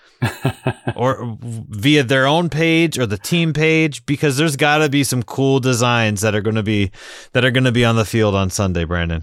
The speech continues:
Speaker 1: You know, isn't it ironic, before we dive into, you know, too much of the Sunday slate, that the Las Vegas Raiders are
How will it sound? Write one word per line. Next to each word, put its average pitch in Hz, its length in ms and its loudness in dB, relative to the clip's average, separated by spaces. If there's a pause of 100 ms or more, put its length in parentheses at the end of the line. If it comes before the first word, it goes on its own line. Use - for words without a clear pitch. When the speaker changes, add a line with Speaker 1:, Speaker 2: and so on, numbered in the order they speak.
(320)
Speaker 1:
You 143 80 4
know, 151 240 4
isn't 180 260 2
it 269 100 2
ironic, 101 720 2
before 110 280 2
we 104 160 2
dive 101 340 2
into, 95 340 0 (360)
you 104 80 0
know, 98 100 0
too 113 200 -2
much 101 200 0
of 98 80 -2
the 87 80 -2
Sunday 101 320 0
slate, 90 420 0 (380)
that 110 240 0
the 107 260 4
Las 107 340 4
Vegas 113 440 2
Raiders 98 480 2
are 98 400 0